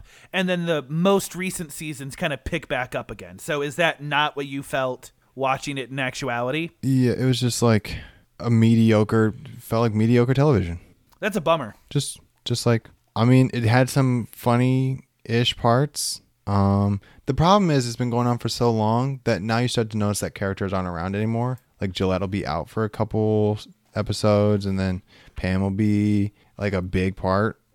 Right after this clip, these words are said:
Speaker 2: and then all of a sudden Carol will be gone for a couple episodes, and I'm like,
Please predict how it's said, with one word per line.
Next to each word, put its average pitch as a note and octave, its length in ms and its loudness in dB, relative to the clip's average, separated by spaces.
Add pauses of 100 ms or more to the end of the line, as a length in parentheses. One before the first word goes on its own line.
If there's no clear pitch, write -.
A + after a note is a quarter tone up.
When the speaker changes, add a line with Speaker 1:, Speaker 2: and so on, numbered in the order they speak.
(140)
Speaker 2:
and G2 120 -6
then F#2+ 80 -2
all F#2+ 140 0
of F#2+ 80 -2
a G2 40 -6
sudden F#2 580 -4 (100)
Carol G2+ 560 0 (280)
will G#2+ 180 -4
be G#2+ 460 0 (140)
gone A#2 540 0 (340)
for A#2+ 140 2
a A2+ 60 2
couple A#2+ 500 2
episodes, B2+ 480 0
and B2 60 0
I'm A#2+ 80 0
like, G#2+ 280 -2